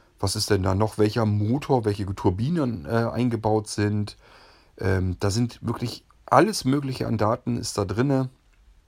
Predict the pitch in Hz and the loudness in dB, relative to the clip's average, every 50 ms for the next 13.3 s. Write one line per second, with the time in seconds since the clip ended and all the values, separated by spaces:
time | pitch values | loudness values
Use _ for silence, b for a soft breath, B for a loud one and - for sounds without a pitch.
0 | _ _ _ _ - - - 104 101 107 104 - - - 104 98 101 101 98 107 | _ _ _ _ -20 -8 -2 0 0 0 0 -4 -6 -4 -2 2 4 4 2 2
1 | 110 110 - - 98 104 101 - 101 95 98 104 113 120 110 101 98 87 - 95 | 0 -2 0 -2 -2 -2 -2 -2 -2 0 2 2 2 2 0 -2 -2 -2 -2 -2
2 | 117 127 120 117 117 117 117 113 113 110 110 117 135 165 220 240 226 180 170 151 | -2 -2 0 0 0 0 0 0 0 0 0 2 2 2 2 2 2 2 2 2
3 | 127 98 123 175 220 - B B B B B B B B B - 110 117 - 135 | 2 2 2 2 0 -6 B B B B B B B B B -2 -2 0 -2 -6
4 | 120 - 127 110 101 - 98 90 - - - 147 170 165 156 - 160 156 156 156 | -4 -2 -4 -4 -2 -4 -6 -8 -2 0 0 0 0 0 -2 -2 -2 -2 -2 -6
5 | - - - - 117 117 107 98 98 123 170 175 - - 127 107 98 98 95 98 | -10 -12 -4 0 0 2 2 0 0 -2 -4 -2 -2 -2 -2 -2 -2 -2 -2 -2
6 | 92 - - 98 98 98 107 101 110 113 110 107 92 87 - - - 165 - - | -2 -2 -2 -4 -2 -2 -2 -2 -2 -4 -4 -4 -6 -8 -8 -6 -8 -8 -6 -2
7 | - 92 92 - - - 127 165 233 226 - - B B B B B B B B | -2 -2 -2 -2 -6 -4 -2 -2 -2 -2 -6 -18 B B B B B B B B
8 | 104 98 107 107 - 113 101 - - 110 95 90 104 92 104 113 135 - 156 147 | 2 4 4 4 4 0 -2 0 0 -2 -2 0 0 0 0 0 0 -2 -4 -4
9 | 139 139 113 120 113 - - 95 90 101 110 131 143 139 - 147 139 135 131 - | -4 -2 -2 -4 -4 -2 -4 0 2 2 2 2 0 -2 -2 0 0 0 0 -4
10 | 127 107 104 110 110 - 107 104 104 110 117 123 123 127 B B B B B B | -6 -4 -4 -4 -2 -2 0 0 2 2 2 2 0 -2 B B B B B B
11 | - 123 - - 139 127 - - 123 104 - 113 101 - - - - 127 135 131 | -6 -6 -4 -2 -4 -4 0 -2 -2 0 0 -4 -4 -6 -8 -2 -2 0 0 0
12 | 123 120 110 101 117 117 113 107 113 107 - 110 101 - - 110 113 113 - - | 0 0 0 0 0 0 0 0 -2 -4 -4 -6 -10 -2 4 4 4 4 2 -4
13 | - - 107 101 104 104 | -4 -2 -2 0 0 -2